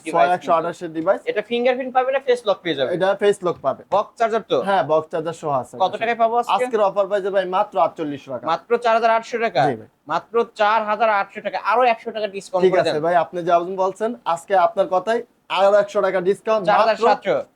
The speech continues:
Speaker 2: সাত, চার হাজার সাতশো টাকা।
Speaker 1: চার হাজার সাতশো টাকায় Vivo ওয়াই নাইনটি থ্রি কিন্তু পেয়ে যাবেন ভিউয়ার্স, বক্স চার্জার সহ ছয় একশো আঠাশের ডিভাইস।
Speaker 2: তারপরে
Speaker 1: তারপর?
Speaker 2: আছে গিয়ে Vivo ওয়াই এইটটি ফাইভ।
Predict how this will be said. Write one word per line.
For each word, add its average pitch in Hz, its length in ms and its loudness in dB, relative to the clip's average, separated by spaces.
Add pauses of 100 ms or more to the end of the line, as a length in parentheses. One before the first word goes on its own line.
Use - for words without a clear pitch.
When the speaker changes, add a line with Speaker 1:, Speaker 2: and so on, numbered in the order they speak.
(100)
Speaker 2:
সাত, 165 180 -8
চার 196 220 4
হাজার 208 220 2
সাতশো 180 180 -4
টাকা। 202 140 2
Speaker 1:
চার - 20 0
হাজার - 0 -
সাতশো - 220 -4
টাকায় 214 640 2
Vivo 175 420 -2
ওয়াই 214 280 2
নাইনটি 196 440 -6
থ্রি 190 340 -14
কিন্তু 185 320 -16
পেয়ে 180 160 -2
যাবেন 170 240 0
ভিউয়ার্স, 185 320 0
বক্স 180 340 0
চার্জার 160 340 0
সহ 156 280 -4
ছয় 165 220 -4
একশো 160 220 -4
আঠাশের 147 400 -10
ডিভাইস। 123 380 -12 (260)
Speaker 2:
তারপরে 170 300 2
Speaker 1:
তারপর? 208 280 2
Speaker 2:
আছে 202 80 -2 (320)
গিয়ে 185 140 0
Vivo 226 180 0
ওয়াই 202 280 4
এইটটি 165 300 -2
ফাইভ। - 180 -12